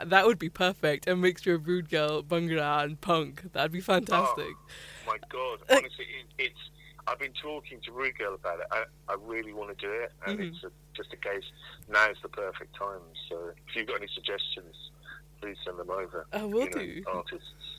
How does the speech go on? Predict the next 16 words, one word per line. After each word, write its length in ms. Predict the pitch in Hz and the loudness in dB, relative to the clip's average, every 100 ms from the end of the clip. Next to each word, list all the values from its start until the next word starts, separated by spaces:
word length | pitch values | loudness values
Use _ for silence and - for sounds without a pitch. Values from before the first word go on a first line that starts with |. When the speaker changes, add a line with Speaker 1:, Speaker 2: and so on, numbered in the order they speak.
| - | -16
Speaker 1:
No 420 | - 165 196 220 208 | -12 0 2 4 2
Speaker 2:
Yeah. 60 | 233 | -6
Speaker 1:
worries, 280 | 294 151 151 | -6 -6 -2
I 100 | 185 | -2
will. 300 | 208 247 - - | 0 0 -2 2
Um, 440 | 220 247 254 254 - | 8 10 10 8 6
okay. 280 | 269 220 165 - - - - - - - - | 4 6 4 2 -10 -20 -20 -20 -20 -20 -14
So, 840 | - - 247 240 240 240 240 240 220 - | -4 10 12 12 12 10 10 10 6 4
um, 840 | 214 226 226 226 226 220 208 208 185 - | 8 10 10 8 8 4 2 -2 -6 2
your 220 | 185 226 | 6 8
life 400 | 240 240 - - - | 8 6 2 -8 2
is 320 | 202 202 180 | 4 4 0
essentially 460 | - 196 185 - 185 | -2 0 0 -2 -2
music. 520 | 175 165 143 - - - - - - | -2 -2 -4 -4 -8 -20 -20 -20 -14
So, 840 | - - - 190 180 175 175 170 170 | -6 -2 4 8 10 10 10 8 6
Speaker 2:
Yeah. 180 | 170 | 4